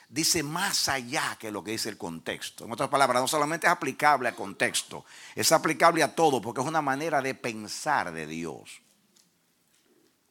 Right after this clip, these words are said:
Por ejemplo, Romanos trece, uno en adelante, dice, "Sométase toda persona a las autoridades superiores,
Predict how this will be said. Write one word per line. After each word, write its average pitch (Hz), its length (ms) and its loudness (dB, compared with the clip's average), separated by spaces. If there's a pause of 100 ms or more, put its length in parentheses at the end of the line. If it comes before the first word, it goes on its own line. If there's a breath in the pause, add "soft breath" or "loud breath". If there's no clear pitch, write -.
(1080)
Por 101 180 0
ejemplo, 92 320 -4 (1900 soft breath)
Romanos 139 440 2
trece, 127 400 2
uno 117 680 -2
en 98 80 -4
adelante, 76 480 -2
dice, 110 260 2
"Sométase 180 720 2
toda 170 360 0
persona 95 840 -2
a 95 100 2
las 98 200 2
autoridades 101 680 -2
superiores, 73 800 -8